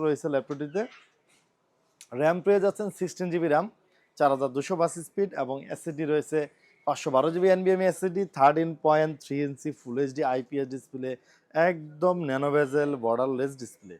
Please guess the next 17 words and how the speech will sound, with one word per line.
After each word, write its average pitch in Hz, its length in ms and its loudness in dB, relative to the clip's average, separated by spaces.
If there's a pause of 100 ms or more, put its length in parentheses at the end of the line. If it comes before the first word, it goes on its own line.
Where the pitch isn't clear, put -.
(840)
ব্যাকলাইটিং 185 480 2
কিবোর্ড, 196 240 2 (120)
স্মার্ট 156 280 0
বায়োমেট্রিক 156 440 2
ফিঙ্গারপ্রিন্ট, 151 440 -2 (120)
ইনবিল্ট 143 300 -4 (140)
পাওয়ার 131 220 4
বাটনে 147 320 -4 (160)
ফিঙ্গারপ্রিন্ট 131 480 -6
রয়েছে, 120 260 -4 (600)
খুবই 185 240 0 (120)
লাইট 156 260 8
ওয়েট 170 220 4 (220)
এবং 151 140 0 (320)
পোর্ট 170 260 2
হিসেবে 202 320 2
রয়েছে 180 220 4